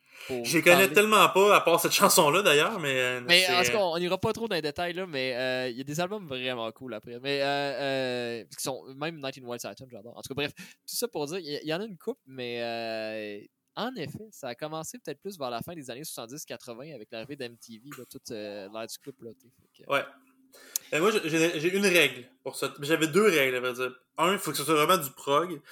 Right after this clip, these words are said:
Speaker 2: Donc, j'en avais deux dans ma liste que c'était, c'était limite, admettons. J'en ai
Speaker 1: Hmm.
Speaker 2: parlé, Carl et moi, puis finalement, je les ai enlevés.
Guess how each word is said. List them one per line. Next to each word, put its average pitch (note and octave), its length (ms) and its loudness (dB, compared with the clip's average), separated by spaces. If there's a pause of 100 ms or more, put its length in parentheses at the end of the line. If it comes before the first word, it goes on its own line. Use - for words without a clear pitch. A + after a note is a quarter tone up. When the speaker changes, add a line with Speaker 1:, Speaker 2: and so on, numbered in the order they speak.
(400)
Speaker 2:
Donc, C#3+ 160 2
j'en D3 160 2
avais D3 200 6
deux E3 200 6
dans G3 80 6
ma C#3+ 160 6
liste D#3 260 0
que C#3 80 -8
c'était, C3+ 220 2 (400)
c'était - 260 0
limite, D3+ 460 -2
admettons. C#3+ 480 0 (240)
J'en C3+ 180 -8
ai C3+ 60 0
Speaker 1:
Hmm. C#3 40 -2
Speaker 2:
parlé, C#3 260 2
Carl C3+ 200 4
et C3 60 0
moi, C#3+ 200 0
puis - 120 -12
finalement, C3+ 180 -4
je C3+ 100 -6
les C3 60 -6
ai B2+ 60 -6
enlevés. B2+ 420 -4